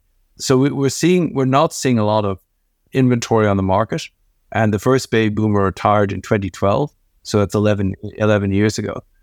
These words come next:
Um, and we haven't seen a lot of inventory come on the market. I think it will be slow to come on the market. Um, so I, I don't think that's gonna push down asset prices in, in, in a big way. No, I think, I think for asset prices, the key is inflation. If we get back to low inflation, low in-, inflation justifies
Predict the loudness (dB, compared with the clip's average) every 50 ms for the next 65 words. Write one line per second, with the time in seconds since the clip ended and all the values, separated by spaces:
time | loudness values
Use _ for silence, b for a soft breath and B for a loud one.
0 | _ _ _ _ -2 0 2 4 4 4 2 2 2 2 2 2 2 2 2 2
1 | 0 -4 -2 -2 0 0 2 2 2 2 2 2 0 0 -2 -2 -2 -2 -2 0
2 | 0 0 0 0 0 0 0 0 2 2 2 2 0 0 0 0 0 -2 -2 -4
3 | -4 -4 -4 -4 -4 -2 0 2 2 0 0 -2 -2 0 0 -2 -2 -2 -2 -2
4 | -4 -4 -6 -10 -14 -14 _ _ _ _ _ _ _ _ _ -4 -2 0 0 0
5 | 0 0 0 0 0 0 0 -4 -6 -8 -10 -12 _ _ _ 0 2 2 2 4
6 | 2 2 2 0 0 -2 -4 -2 -4 -4 -2 0 0 0 2 2 0 0 0 -2
7 | 0 2 2 2 0 0 -4 -4 -2 0 -2 0 0 -2 -2 -2 -2 -2 -2 -4
8 | -2 0 0 -2 -2 -2 -4 -4 -4 -6 -8 -12 _ _ _ _ _ _ _ _
9 | -2 2 2 4 4 2 2 0 0 0 0 0 0 0 0 0 0 2 2 0
10 | 0 -2 -4 -2 0 0 0 -2 -4 -6 -10 -10 -6 -4 -2 -2 -2 -2 -6 -6
11 | -4 -4 -4 -4 -6 -8 -12 -16 _ _ _ _ -4 -2 -2 0 0 0 2 2
12 | 2 0 2 0 0 2 2 2 0 0 0 0 0 0 -2 -4 -2 0 2 2
13 | 2 0 -4 -8 -6 -6 -4 0 0 0 0 0 0 -2 0 0 0 -2 -2 -4
14 | -4 0 0 0 0 -2